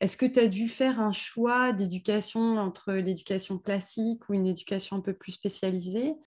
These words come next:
Et puis surtout, est-ce qu'il y a eu une bonne coopération avec le corps enseignant et le personnel de l'éducation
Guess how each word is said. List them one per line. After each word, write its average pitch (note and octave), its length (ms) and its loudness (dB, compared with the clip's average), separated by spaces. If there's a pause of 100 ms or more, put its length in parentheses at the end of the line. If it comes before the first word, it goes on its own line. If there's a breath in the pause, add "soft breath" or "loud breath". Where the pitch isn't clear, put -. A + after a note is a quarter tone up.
(220)
Et G3+ 100 6
puis B3+ 260 2
surtout, C#4+ 680 2
est-ce G#3+ 220 2
qu'il A#3+ 300 -2
y G#3 80 4
a A3+ 40 6
eu A3 100 6
une A3+ 160 8
bonne A#3 260 0
coopération A#3+ 960 0
avec G#3 640 0
le G3+ 160 4
corps G#3+ 240 0
enseignant A#3 720 2
et G#3+ 60 2
le F#3+ 120 2
personnel G3+ 540 -2
de F3+ 100 -2
l'éducation F#3+ 800 -2